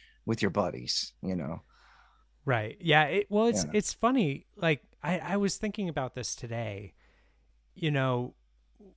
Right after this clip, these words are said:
Speaker 2: a, a big thing that everyone was talking about, you know, when Trump first got elected was like, "Oh, well, it's gonna be great for punk rock." Like, that was the joke that was going around. And, um, when you think about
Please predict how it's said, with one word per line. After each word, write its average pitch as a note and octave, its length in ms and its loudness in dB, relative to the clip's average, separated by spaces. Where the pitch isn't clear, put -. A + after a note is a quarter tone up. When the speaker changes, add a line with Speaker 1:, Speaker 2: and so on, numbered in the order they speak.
Speaker 2:
a, E3+ 220 2
a E3+ 100 0
big F3+ 240 6
thing E3+ 200 2
that D3 120 4
everyone A#2+ 360 2
was G#2+ 120 0
talking A#2 300 -6
about, G2+ 340 -6
you B2+ 100 -6
know, A2 140 -4
when G#2+ 160 -4
Trump A2+ 320 -4
first - 260 -6
got G#2+ 120 -6
elected A#2 400 -4
was G#2+ 380 -4
like, A2 220 -6
"Oh, D3 200 6
well, C3 160 6
it's B2 120 0
gonna C3+ 120 0
be A#2+ 100 -2
great A#2 220 -4
for A#2 100 -10
punk A#2+ 280 -4
rock." G2+ 260 -4
Like, A#2 160 -4
that C3+ 140 4
was B2 160 2
the B2+ 120 -2
joke A2 300 -4
that A2+ 120 -6
was G#2+ 140 -8
going G#2 220 -4
around. A#2 480 0
And, C#3 260 0
um, B2+ 400 0
when E3+ 440 -2
you C#3+ 200 4
think B3 300 0
about C#3+ 480 4